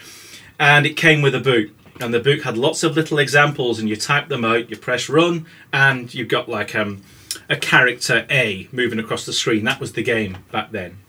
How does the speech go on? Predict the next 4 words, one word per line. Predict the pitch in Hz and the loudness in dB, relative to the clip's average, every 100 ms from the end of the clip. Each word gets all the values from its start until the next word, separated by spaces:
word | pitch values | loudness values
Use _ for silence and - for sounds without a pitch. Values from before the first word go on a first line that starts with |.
| - - _ _ | -20 -20 _ _
Uh, | 107 | -10
very | 113 147 139 143 135 | -4 0 2 0 -4
basic | - 131 127 - - - 151 | -2 0 2 -2 -6 -10 -6
games. | 131 127 113 98 - | 0 2 0 -4 -10